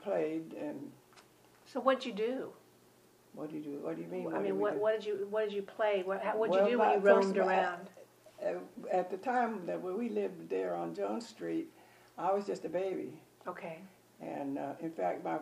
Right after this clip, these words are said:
Speaker 1: fu-, my older brother was twelve ye-, was Chili Moore, and, uh, the, he was a twelve years older than I was, and he was supposed to be taking care of me. And so he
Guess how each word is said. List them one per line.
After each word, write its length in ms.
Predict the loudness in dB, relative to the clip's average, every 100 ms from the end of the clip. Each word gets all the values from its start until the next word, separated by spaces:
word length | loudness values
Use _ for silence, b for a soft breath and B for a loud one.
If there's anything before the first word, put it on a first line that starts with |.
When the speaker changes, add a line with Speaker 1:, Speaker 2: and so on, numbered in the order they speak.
| -4
Speaker 1:
fu-, 180 | -6 -6 -8 -18 -20 _ _
my 180 | -6 -4
older 320 | -2 -2 -4
brother 400 | -4 -2 -2 -2
was 220 | -4 -6 -10
twelve 320 | -6 -4 -2
ye-, 140 | -4 -4 -6 -8
was 160 | -8 -14
Chili 360 | -8 -4 -2
Moore, 460 | -2 -4 -4 -6 -8 -14 B B B B B B B -12
and, 480 | -8 -6 -4 -4 -4
uh, 240 | -6 -8 -10 -16 _ _ _ -20 _ _ _ _ -20 -20 -8
the, 320 | -6 -4 -6 -8 -14
he 180 | -10 -6
was 180 | -4 -6
a 40 | -6
twelve 380 | -4 0 0
years 180 | -2 -2
older 240 | -2 -2 -4
than 220 | -4 -4
I 180 | -2 -4
was, 440 | -4 -4 -4 -6
and 100 | -10
he 140 | -6 -6
was 160 | -8
supposed 260 | -8 -8 -6
to 60 |
be 80 | -8
taking 340 | -6 -8 -6 -10
care 380 | -8 -6 -4
of 60 | -6
me. 100 | -8 -10 -14 -20 B B B B B B B -8
And 240 | -4 -4 -4
so 160 | -4
he 200 | -2 -4